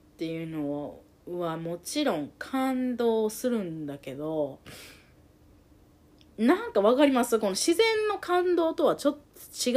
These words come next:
うんですよね。まあ、どっちがいい悪いって言ってるんじゃなくって、両方感動するし、両方インスピレーションをもらえるんだけど、だからね、結局何が言いたいかっていうと、この、その家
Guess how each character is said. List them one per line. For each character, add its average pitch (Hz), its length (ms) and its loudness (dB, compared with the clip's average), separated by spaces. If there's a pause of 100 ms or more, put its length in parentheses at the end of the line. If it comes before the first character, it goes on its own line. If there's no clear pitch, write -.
う 208 60 2
ん 120 320 -8 (140)
で 131 120 -10
す - 120 -14
よ 113 100 -10
ね。 107 260 -12 (380)
ま 233 100 8
あ、 - 20 4
ど 247 120 12
っ 269 80 4
ち 415 180 0
が 415 80 6
い 302 80 6
い 226 60 6
悪 233 220 6
い - 20 2
っ - 20 -2
て - 100 -8
言 156 80 -4
っ 156 40 -8
て 165 100 -4
る 156 80 -6
ん - 20 -6
じ 143 60 -8
ゃ - 20 -8
な 147 140 -10
く - 100 -14
っ - 20 -12
て、 139 440 -8 (720)
両 370 260 6
方 302 220 4
感 254 300 2
動 240 140 6
す 240 120 2
る 226 80 2
し、 165 120 -10
両 226 200 6
方 240 140 4
イ 170 80 -6
ン 170 60 -8
ス - 120 -10
ピ - 80 -6
レ 190 80 2
ー 180 40 0
シ 170 120 -6
ョ 143 40 -4
ン - 20 -4
を 131 60 -8
も 156 180 -6
ら 175 120 -2
え 170 60 0
る 165 80 -4
ん 143 80 -8
だ 120 80 -12
け - 140 -18
ど、 143 300 -6 (2250)
だ 185 100 0
か 165 100 0
ら 143 80 -2
ね、 190 140 -4
結 - 220 -4
局 233 340 2
何 156 200 -4
が 196 100 2
言 247 140 0
い 240 60 -6
た 139 120 -6
い 131 60 -8
か 131 140 -10
っ - 40 -16
て - 160 -18
い 123 40 -12
う 123 40 -16
と、 - 300 -8 (460)
こ 202 120 0
の、 180 320 -4 (180)
そ - 160 -8
の 202 360 0
家 226 680 2